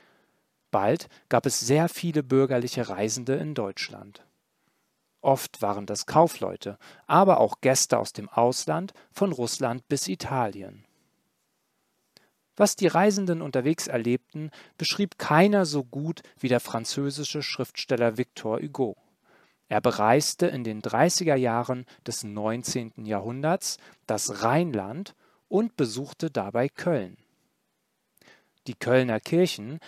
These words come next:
besonders der unvollendete Dom, übten eine unvergleichliche Faszination auf die Reisenden aus. Hugo zeigte in seinem Bericht den Kontrast zwischen der Schönheit dieser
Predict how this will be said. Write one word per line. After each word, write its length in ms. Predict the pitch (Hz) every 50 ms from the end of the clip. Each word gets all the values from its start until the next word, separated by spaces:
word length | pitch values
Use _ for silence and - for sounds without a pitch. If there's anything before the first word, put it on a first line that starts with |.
| - - _
besonders 580 | - 131 110 104 117 123 123 120 113 107 - -
der 160 | - 104 - _
unvollendete 840 | 190 190 202 208 - - - 139 123 - - 120 120 117 113 - - 101 - _ -
Dom, 420 | 143 127 113 110 123 147 180 196 - - - - _ _ _ _ _
übten 420 | - 170 175 - _ - - 127 117
eine 320 | - - 101 104 110 110 - _
unvergleichliche 1040 | - 175 190 208 202 - 185 165 147 131 120 117 131 143 135 - - 151 143 - 139
Faszination 1080 | - - - 139 - - - - - 151 139 131 127 - - - - 120 107 107 117 -
auf 200 | - 123 - -
die 160 | - 151 147
Reisenden 580 | 131 - - 98 107 107 120 127 123 139 143 -
aus. 440 | 113 110 107 107 107 - - - - _ _ _ _ _ _ _ _ _ _ _ _ _ -
Hugo 380 | 120 110 117 135 135 139 139 - - - _ -
zeigte 420 | - - 139 131 131 - - 139
in 100 | - 127
seinem 280 | 120 127 120 120 120 110
Bericht 600 | 123 117 151 156 151 - - - - - _ -
den 180 | 104 101 107
Kontrast 680 | - - 120 117 113 - - 160 151 139 - - - -
zwischen 320 | - - 117 - - 120
der 120 | 107 104 101
Schönheit 680 | - - - 156 160 165 156 135 123 135 135 - -
dieser 300 | 131 113 107 120 107